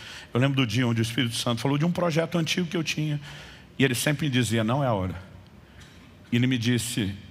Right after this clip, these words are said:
"Chegou a hora. Comece a gravar os cursos online." Ele diz, "Diferente dos livros, eu estou te dando isso.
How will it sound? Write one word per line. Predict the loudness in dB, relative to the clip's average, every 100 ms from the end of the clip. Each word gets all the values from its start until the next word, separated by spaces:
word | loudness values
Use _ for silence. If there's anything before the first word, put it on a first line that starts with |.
| -16
"Chegou | -8 -4 -2 0
a | 0
hora. | 0 -2 -6 -12 -20 -20 -20 -20 -20 -20 -20 -20 -4
Comece | 0 2 2 0 -2 -2 -4 -8 -14 -20 -20 -20 -20 -20 -8 -4
a |
gravar | 2 2 4 2
os | 0 -2
cursos | 0 0 -2 -2
online." | 0 0 -2 -2 -6 -14 -20 -20 -20 -20 -20 -20 -20 -20 -20 -20 -20 -20 -2
Ele | 2 2
diz, | 2 2
"Diferente | 2 0 2 2 2 0 0
dos | 0
livros, | 2 0 0 -6 -12 -14 -16 -20 -20 -20 -20 -20 -20 -20 -20 -20 -20 -12 -2
eu | -2
estou | 0 -2
te | -2 -2
dando | 0 0 0 0
isso. | -2 -8 -12